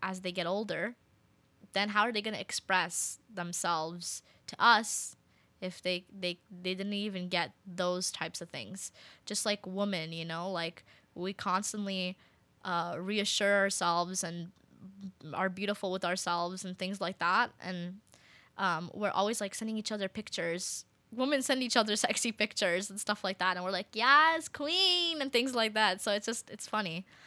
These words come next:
But yeah, I hope that answered your question. I, uh, went over a bunch of different types of topics and metaphors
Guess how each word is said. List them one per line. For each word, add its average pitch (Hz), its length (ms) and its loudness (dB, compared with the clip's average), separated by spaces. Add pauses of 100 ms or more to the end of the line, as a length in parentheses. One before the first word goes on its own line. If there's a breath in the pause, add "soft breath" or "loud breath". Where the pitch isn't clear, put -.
(300 loud breath)
But 240 100 -4
yeah, 247 100 10
I 226 60 10
hope 330 300 4
that 415 180 2
answered 262 340 4
your 277 120 -2
question. 330 400 4 (560 soft breath)
I, 202 360 8
uh, 202 260 4
went 214 240 2
over 208 460 0
a 190 100 -2
bunch 185 360 0
of 208 200 -4
different 202 300 0
types 196 240 -2
of 190 80 -8
topics 180 580 -4
and 180 240 -4
metaphors 208 720 0